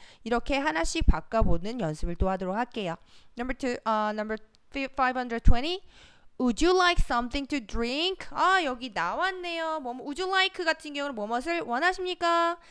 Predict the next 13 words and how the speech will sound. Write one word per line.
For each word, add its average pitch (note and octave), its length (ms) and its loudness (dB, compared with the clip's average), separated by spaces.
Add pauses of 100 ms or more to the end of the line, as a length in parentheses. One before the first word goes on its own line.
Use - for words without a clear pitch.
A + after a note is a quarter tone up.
(280)
Something A#3+ 540 -6
to A3+ 180 -10
drink, B3+ 440 -6 (220)
마실 F3+ 720 -6
것. D4+ 260 0 (540)
이렇게 C4+ 260 -4
thing, G4 520 -4 (280)
body로 A#3 480 -2
끝나는 B3+ 440 -6
명사는 G3 600 -8
수식어구가 B3 800 -8
그 F3+ 280 -12
뒤에 G3+ 300 0